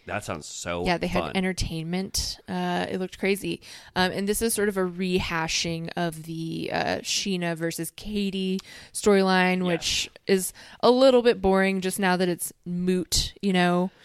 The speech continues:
Speaker 2: Um, but, uh, Lala says, uh,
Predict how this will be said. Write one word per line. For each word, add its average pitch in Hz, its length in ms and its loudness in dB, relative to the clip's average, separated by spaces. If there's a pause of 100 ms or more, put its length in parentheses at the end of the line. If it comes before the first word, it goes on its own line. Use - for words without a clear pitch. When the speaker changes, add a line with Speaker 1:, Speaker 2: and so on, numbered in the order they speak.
(400)
Speaker 2:
Um, 180 560 4 (400)
but, 180 160 6
uh, 170 380 2 (420)
Lala 180 560 4
says, 165 640 -2
uh, 165 320 0